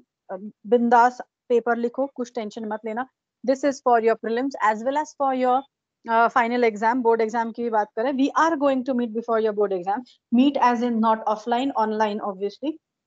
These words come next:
because that's not gonna be possible. So we will definitely have one more session before your boards, but, um, yes, keep practicing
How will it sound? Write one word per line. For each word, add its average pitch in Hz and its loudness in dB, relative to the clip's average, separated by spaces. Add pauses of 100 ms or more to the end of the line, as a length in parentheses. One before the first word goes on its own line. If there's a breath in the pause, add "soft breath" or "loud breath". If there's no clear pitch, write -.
because 202 0
that's 190 -2
not 180 -2
gonna 185 -4
be 180 -6
possible. 220 -4 (1600)
So 196 2
we 214 0
will 220 2
definitely 247 0
have 247 2
one 220 0
more 226 0
session 220 -4 (320 loud breath)
before 220 2
your 208 2
boards, 202 -4
but, 240 2 (480)
um, 240 4 (260)
yes, 262 2
keep 294 0
practicing 277 -2